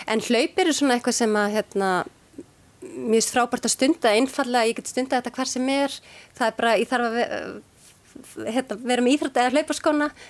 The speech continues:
þannig að maður getur gert þetta út um allt land og jafnvel í útlöndum og náttúrulega, ég veist, ég er sveitastelpa í grunninn og að fara út að hlaupa í náttúrunni er, þú veist, fyrir mig á við að fara í hugleiðslu,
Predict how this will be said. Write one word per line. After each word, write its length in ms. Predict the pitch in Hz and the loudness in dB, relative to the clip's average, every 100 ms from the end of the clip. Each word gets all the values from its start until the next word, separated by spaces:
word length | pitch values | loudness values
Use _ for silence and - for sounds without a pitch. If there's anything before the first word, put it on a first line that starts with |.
| - | -8
þannig 100 | 220 | -4
að 60 | |
maður 120 | 226 208 | -2 -4
getur 140 | 202 | -4
gert 200 | 214 226 | -4 -6
þetta 220 | - 208 202 196 - | -6 0 0 0 -4
út 240 | - 220 226 | -10 -8 -6
um 100 | 190 | -4
allt 280 | 226 - - | -6 -6 -8
land 420 | 220 220 220 - | -4 -4 -6 -6
og 140 | 196 185 | -6 -4
jafnvel 300 | 202 - 202 | -4 -4 -4
í 60 | 208 | -4
útlöndum 500 | - 226 190 196 190 - - - - - | -4 -8 -6 -6 -6 -10 -20 -20 -20 -8
og 260 | 190 190 | -4 -2
náttúrulega, 680 | 185 190 190 185 175 - - - - 269 | -4 -6 -6 -4 -6 -8 -20 -20 -20 -16
ég 180 | 247 | -10
veist, 200 | 208 - | -8 -6
ég 80 | 208 | -6
er 40 | 190 | -2
sveitastelpa 560 | 214 262 269 262 - | -2 -2 -2 -4 -4
í 60 | 208 | -4
grunninn 380 | 247 262 247 240 | 0 0 0 -2
og 180 | - 196 | -2 -2
að 140 | - 202 | 0 -2
fara 240 | - 208 | -2 -2
út 160 | 202 - | -4 -4
að 140 | 190 | -4
hlaupa 240 | 214 208 196 | -2 -2 -2
í 20 | |
náttúrunni 540 | 202 294 - 220 202 190 | -2 -2 -2 -2 0 0
er, 220 | 208 190 - - _ | 0 -2 -6 -20 _
þú 160 | 240 214 | -8 -6
veist, 320 | 190 - - | -6 -8 -14
fyrir 240 | - 214 | -6 -4
mig 320 | 220 240 233 214 | 2 2 2 0
á 120 | 208 | 0
við 180 | 220 202 | 2 0
að 80 | 196 | 0
fara 360 | 214 202 180 | 0 0 0
í 140 | 175 185 | -2 -4
hugleiðslu, 640 | 190 202 202 185 - 190 | -4 -2 -2 -2 -4 -2